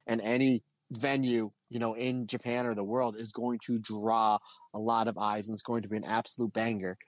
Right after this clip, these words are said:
But considering the fact of everything that's going on, you know, uh, with Stardom, and considering the fact that Mina does have this I W G P championship match, maybe that's where they go. Maybe it's Mina.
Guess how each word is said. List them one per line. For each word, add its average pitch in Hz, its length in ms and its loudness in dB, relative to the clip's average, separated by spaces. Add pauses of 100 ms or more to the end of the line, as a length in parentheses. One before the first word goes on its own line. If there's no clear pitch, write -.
(300)
But 127 140 2
considering 160 500 4
the 165 80 2
fact 190 320 2
of 113 140 -2
everything 143 360 0
that's 135 200 -2
going 131 340 -4
on, 139 420 0 (140)
you 117 80 -6
know, 110 320 -4
uh, 110 160 0
with 110 240 -4
Stardom, 113 400 0
and 117 100 -2
considering 120 280 -2
the 113 80 -6
fact 127 160 0
that 107 120 0
Mina 123 300 4
does 123 360 4
have 101 280 2 (400)
this 117 160 0
I 117 160 4
W 113 300 2
G 104 180 -2
P 107 160 0
championship 107 560 0
match, 107 420 0
maybe 127 440 4
that's 147 260 2
where 156 80 4
they 147 160 2
go. 131 260 4
Maybe 117 280 2
it's 113 200 -4
Mina. 123 400 0